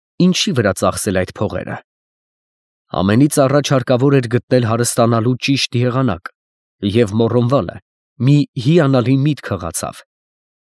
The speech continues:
Նա գիտեր, որ հեռու երկրներից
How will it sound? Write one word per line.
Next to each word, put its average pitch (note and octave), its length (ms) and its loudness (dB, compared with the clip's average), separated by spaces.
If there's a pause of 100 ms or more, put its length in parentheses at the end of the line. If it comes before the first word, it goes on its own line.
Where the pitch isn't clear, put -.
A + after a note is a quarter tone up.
(680)
Նա B2+ 180 2
գիտեր, D#3+ 420 0
որ A2 200 0
հեռու B2+ 360 0
երկրներից B2+ 800 0